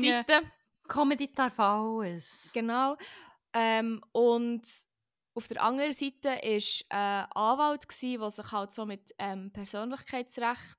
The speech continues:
Speaker 2: auseinandersetzt. Äh, wie die deutsche Podcasterin, ich habe noch nie von ihr gehört, ich weiss ihren Namen echt auch grad nicht mehr, aber, ähm, die hat auch sehr viele nice Inputs gehabt. Und noch, jetzt muss ich schnell,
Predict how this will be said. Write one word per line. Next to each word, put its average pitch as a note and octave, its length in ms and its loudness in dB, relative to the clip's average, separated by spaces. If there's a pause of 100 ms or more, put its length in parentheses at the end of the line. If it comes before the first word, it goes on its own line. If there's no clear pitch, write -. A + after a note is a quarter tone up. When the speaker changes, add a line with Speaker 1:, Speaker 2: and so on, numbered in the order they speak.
Speaker 2:
auseinandersetzt. B3 1040 -6 (600)
Äh, G#3+ 380 0
wie B3 260 -2 (220)
die B3+ 120 -6
deutsche A3 720 -6 (200)
Podcasterin, C#4 1040 -4
ich A#3+ 120 -6
habe G3+ 120 -14 (100)
noch G#3 80 -8
nie G#3+ 140 -4
von A#3 180 -8
ihr A3+ 140 -8
gehört, A3+ 240 -8
ich - 40 -12
weiss G3+ 160 -8 (140)
ihren G#3+ 220 -6
Namen G#3 260 -10
echt A3 220 -12
auch A#3 100 -12
grad - 200 -8
nicht A3+ 140 -2
mehr, A#3 240 -6
aber, G3 280 -10
ähm, F#3+ 520 -10
die G3 60 -10
hat F#3 140 -12
auch F#3 40 -12
sehr G3 200 -10
viele G#3+ 220 -12 (100)
nice G#3 320 -10
Inputs A3+ 480 -8
gehabt. A#3 240 -2 (460)
Und C#4+ 440 4
noch, C4+ 340 0
jetzt - 160 -14
muss A3 140 -14
ich G#3+ 80 -14
schnell, A3+ 200 -6